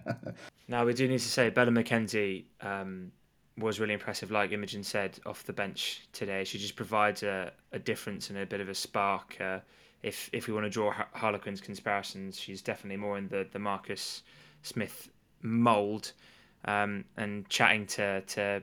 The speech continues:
Matt over, over text earlier, he said he, he definitely agreed with me as well, um, that he thought that Bella McKenzie should probably be given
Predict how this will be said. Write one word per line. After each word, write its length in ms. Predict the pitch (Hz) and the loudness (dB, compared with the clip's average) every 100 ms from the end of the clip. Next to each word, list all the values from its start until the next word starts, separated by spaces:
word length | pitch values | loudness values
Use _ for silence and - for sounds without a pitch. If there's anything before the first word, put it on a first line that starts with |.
| - | -4
Matt 420 | 110 104 - - - 110 | -2 -2 -2 -10 -8 -4
over, 400 | 104 101 98 - | -2 -2 -4 -4
over 160 | 107 98 | -6 -6
text 380 | - - - | -6 -6 -4
earlier, 260 | 101 98 95 | -4 -4 -4
he 120 | 98 | -6
said 240 | 98 98 95 | -6 -6 -6
he, 260 | 101 101 | -6 -6
he 140 | 98 101 | -8 -4
definitely 440 | 110 101 82 98 | -2 -2 -4 -6
agreed 240 | 98 101 101 | -4 -4 -6
with 120 | 98 | -6
me 180 | 101 98 | -4 -4
as 160 | 98 | -6
well, 380 | - 107 90 101 - - - - - - | 0 2 2 -2 -10 -20 -18 -18 -16 -4
um, 220 | 104 101 | -2 -2
that 140 | 98 | -2
he 100 | 98 | -4
thought 420 | 101 107 95 - - | -4 -4 -4 -4 -4
that 180 | 95 - _ _ _ _ _ - | -6 -6 _ _ _ _ _ -4
Bella 160 | 113 107 | -2 0
McKenzie 460 | 104 113 107 104 | -2 -2 -2 -2
should 300 | - - 117 | 2 4 4
probably 240 | - 113 113 | 4 2 2
be 120 | 107 | 2
given 460 | 104 117 113 107 | 4 4 2 -2